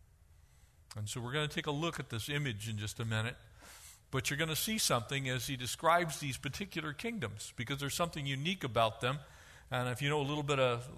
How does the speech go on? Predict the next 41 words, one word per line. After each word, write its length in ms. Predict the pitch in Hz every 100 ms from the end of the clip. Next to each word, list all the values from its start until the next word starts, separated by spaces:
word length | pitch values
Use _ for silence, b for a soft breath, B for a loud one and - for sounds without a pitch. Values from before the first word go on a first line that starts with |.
| 135
little 160 | 147
bit 100 | 135
of 100 | 131
science, 460 | - 139 131 156 -
this 160 | 135
will 60 | 139
be 140 | 123
helpful 340 | 123 143 143 120
tonight, 340 | 135 117 143 139
but 100 | 117
I'll, 260 | 117 117 120
I'll 60 |
give 200 | 120 131
you 60 | 127
some 220 | - 127
of 120 | 123
it 100 | 120
as 160 | 117 110
we 80 | 113
go 140 | 113
through 240 | 110 143
these 220 | 127 101 -
things. 360 | 113 110 - - B B B B B B B B B B B B B -
There's 220 | - 127 147
an 60 |
underlying 500 | 151 151 156 151 151
power 420 | 143 156 160 131
in 100 | 113
each 200 | 123 117
one 100 | 127
of 80 | 123
these 140 | 117 113
kingdoms. 600 | - 139 113 104 - - - - - - - - -
Daniel 300 | 127 147 151
says 260 | 143 165 139
this 180 | 151 -
image 300 | 170 180 151
is, 240 | 147 - B B B
is 180 | 139 -
terrible. 580 | - 175 170 131 123 123
It 140 | 143